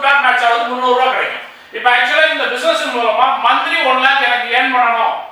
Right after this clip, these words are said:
மந்த்லி இன்னைக்கு ப-, நீ பார்க்கக்கூடிய வேலையை பார்த்துட்டு இருந்தோம்னா நம்ம மாதம் ஒரு லட்ச ரூபாய் எப்ப ஏர்ன் பண்ண முடியும் அப்படின்னா சான்ஸே கிடையாது. அதே விஷயம் ஏசி ஆன்லைன் ஷாப்பிங்கை பொறுத்தவரை மாசம் ஒரு லட்ச ரூபாய் நீங்க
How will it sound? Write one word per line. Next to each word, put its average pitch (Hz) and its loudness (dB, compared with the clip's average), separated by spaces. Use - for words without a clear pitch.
மந்த்லி - 0
இன்னைக்கு 240 -2
ப-, 226 2
நீ 233 -2
பார்க்கக்கூடிய - 2
வேலையை 269 2
பார்த்துட்டு 262 0
இருந்தோம்னா 247 0
நம்ம 247 -2
மாதம் 240 2
ஒரு 233 -2
லட்ச 240 -4
ரூபாய் 269 0
எப்ப 269 -4
ஏர்ன் 247 0
பண்ண 247 -2
முடியும் 233 -2
அப்படின்னா 214 0
சான்ஸே 233 2
கிடையாது. - 0
அதே - 2
விஷயம் 277 -2
ஏசி 277 0
ஆன்லைன் 277 0
ஷாப்பிங்கை 247 0
பொறுத்தவரை 220 -2
மாசம் 269 0
ஒரு 247 -2
லட்ச - -6
ரூபாய் 269 0
நீங்க 247 -6